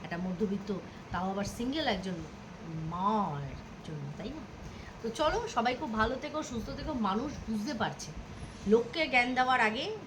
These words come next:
নিজের দিকটা আগে তাকিয়ে দেখে নে। বারংবার আমি এই কথাটা বলেছি। সামান্য একটু, আহ, ভেজিটেবলসের সাথে কিচ্ছু না, স্টুয়ের মতন একটু চিকেন হোক, মাটন হোক, সেদ্ধ করে দিলে ভাতও লাগে না। ওটা এক বাটি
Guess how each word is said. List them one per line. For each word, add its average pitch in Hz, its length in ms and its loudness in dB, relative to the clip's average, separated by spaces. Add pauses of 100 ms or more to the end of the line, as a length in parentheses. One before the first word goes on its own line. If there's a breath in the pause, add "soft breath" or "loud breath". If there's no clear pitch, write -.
নিজের 202 320 4
দিকটা 208 280 -2
আগে 185 180 -4
তাকিয়ে 160 340 -4
দেখে 151 220 -6
নে। 151 240 -6
বারংবার 202 560 2
আমি 185 140 -2
এই 170 180 -8
কথাটা 151 240 -8
বলেছি। 147 380 -8 (1080)
সামান্য 185 440 2
একটু, 214 260 2 (300)
আহ, 170 460 -4
ভেজিটেবলসের 220 640 0
সাথে 220 280 0 (100)
কিচ্ছু 359 340 -2
না, 180 200 0
স্টুয়ের 247 560 -4
মতন 269 300 -4
একটু 220 280 -2
চিকেন 247 380 -4 (100)
হোক, 233 240 0
মাটন 208 280 0
হোক, 220 140 0
সেদ্ধ 190 360 -2
করে 196 160 -2
দিলে 214 220 -2 (440 loud breath)
ভাতও 185 360 0
লাগে 165 260 0
না। 160 60 -4
ওটা 190 260 -2
এক 165 140 -4
বাটি 185 220 -4